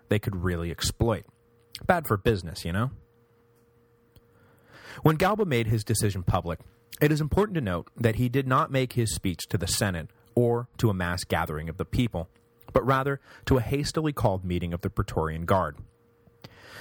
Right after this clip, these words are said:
Galba apparently thought that this deference to the Guard would make up for the missing donative that he had never paid. But the short speech introducing Piso,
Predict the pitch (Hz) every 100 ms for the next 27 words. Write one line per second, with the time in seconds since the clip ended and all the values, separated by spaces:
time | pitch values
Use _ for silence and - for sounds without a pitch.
0 | - - 170 180 185 135 - 135 139 120
1 | - 92 - 98 98 - 107 107 107 104
2 | - 98 90 101 92 87 90 90 101 107
3 | 107 127 - 101 87 87 - 90 107 101
4 | 92 - 80 - - 107 113 101 80 73
5 | - 120 107 87 - - - - _ _
6 | _ - _ - - - - - 123 123
7 | 143 156 - 113 107 - - 113 123 113
8 | 107 110 - 107 - 82 78